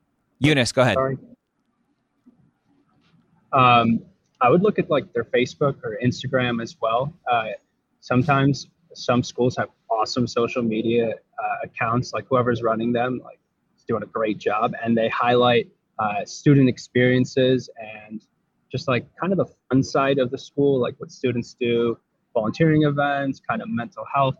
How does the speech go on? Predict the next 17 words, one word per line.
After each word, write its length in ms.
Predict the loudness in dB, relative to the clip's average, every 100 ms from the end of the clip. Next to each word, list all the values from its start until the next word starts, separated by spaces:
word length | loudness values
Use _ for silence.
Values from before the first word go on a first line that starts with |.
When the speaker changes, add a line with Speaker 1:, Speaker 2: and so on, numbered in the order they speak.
| -4
Speaker 2:
awareness. 680 | -2 0 2 2 0 -2 -6
If 80 | -16 -10
they 80 | -10
have, 320 | -6 -8 -8 -14
like, 180 | -18 -18 _ _ _ _ -2
my 80 | -2
school 240 | 0 0
brings 260 | 2 0 0
in 140 | -4
puppies 480 | -2 -2 -2 -6 -6
every 220 | -6 -6
two 260 | -8 -4 -2
weeks 460 | 0 -2 -4 -12
and, 200 | -16 -18 -20 _ _
like, 140 | -12 -12 _ _ _ _ _ _ -6
like, 200 | -6
you 80 | -6